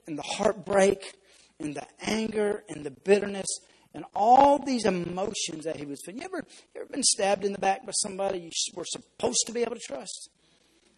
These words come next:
That you wanted to trust so much that when it did, when they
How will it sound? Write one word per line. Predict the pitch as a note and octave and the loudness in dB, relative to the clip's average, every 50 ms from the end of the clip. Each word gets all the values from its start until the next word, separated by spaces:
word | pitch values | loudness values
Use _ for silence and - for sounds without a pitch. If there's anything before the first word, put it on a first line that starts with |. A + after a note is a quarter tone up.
| _ _ _ - | _ _ _ 0
That | - - F#3 | 2 2 4
you | F3+ F3+ | 4 2
wanted | E3 - F#3+ G#3+ B3+ C4 B3+ G#3+ | 2 2 4 4 4 4 4 2
to | A#3 | -4
trust | - - - A#3+ G3+ - - - - - - - | -6 -4 -2 0 0 0 0 2 0 0 2 4
so | - B3+ C4 | 8 10 10
much | C4 B3+ B3 B3+ B3+ B3+ B3+ - - - - - - _ _ | 10 10 8 6 6 6 4 0 -4 -10 -12 -20 -20 _ _
that | - G#3 A3+ A#3 | 8 8 8 8
when | A3 G#3+ G#3+ G3 | 6 4 4 2
it | E3+ - D#3 D3 - - _ _ _ - | 2 -2 -6 -10 -20 -20 _ _ _ 0
did, | - A3 A3 B3+ C#4 C#4 C#4 B3 G#3+ - - - _ _ _ _ | 2 6 8 10 12 12 12 10 8 -4 -10 -20 _ _ _ _
when | - A3 G3+ | -6 -2 2
they | F#3+ E3+ D#3+ D#3 - | 2 2 2 0 -6